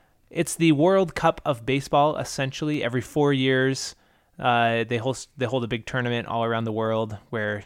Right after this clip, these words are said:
the national teams of the different countries play. And this is the first, the first time the U S has won.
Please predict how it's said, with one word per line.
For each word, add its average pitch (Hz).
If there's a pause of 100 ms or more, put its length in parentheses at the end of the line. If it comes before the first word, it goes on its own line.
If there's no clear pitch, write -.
(100)
the 131
national 113
teams 113
of 110
the 107
different 110
countries 110
play. 101 (500)
And 156
this 190
is 208
the 190
first, 185
the 185
first 196
time 185
the 180
U 175
S 170
has 160
won. 151